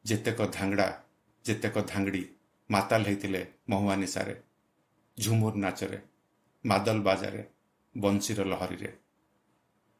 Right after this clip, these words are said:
ନାଚି ନାଚି ପାଦ ଥକିଗଲେ, ଦମ ଛିଣ୍ଡିଗଲେ, ଦଳ ଦଳ ହେଇ ଧାଙ୍ଗଡ଼ା, ଧାଙ୍ଗଡ଼ି ହାତ ଧରାଧରି ହେଇ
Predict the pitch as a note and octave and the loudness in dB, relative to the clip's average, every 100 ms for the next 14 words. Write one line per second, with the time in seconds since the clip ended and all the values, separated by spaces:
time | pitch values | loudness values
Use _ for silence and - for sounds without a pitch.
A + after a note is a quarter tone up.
0 | _ _ _ _ _ _ C3 B2 - C3+ | _ _ _ _ _ _ 2 4 4 4
1 | B2 A#2 A2+ G#2 A2 - G2 G#2+ G#2 G2 | 4 2 2 4 2 -2 -4 0 2 2
2 | F2+ - _ _ G#2 G#2 G#2+ - G2+ G2+ | 0 -8 _ _ 0 2 2 2 0 2
3 | G2 F2+ - - _ _ _ _ A2+ G#2+ | 0 -2 -6 -18 _ _ _ _ 2 4
4 | A2 G#2+ G#2+ G2+ F#2+ F#2 _ _ _ - | 4 2 2 0 -2 -4 _ _ _ -8
5 | G#2 G2+ G#2 G2+ F#2 G#2+ F#2+ F#2+ G2+ F2+ | 0 2 4 2 0 -6 -4 -2 -2 -4
6 | - _ _ _ - G#2+ G#2 G#2+ G#2 G#2+ | -8 _ _ _ -2 0 2 2 2 2
7 | G2+ G2+ F2+ | 0 -2 -4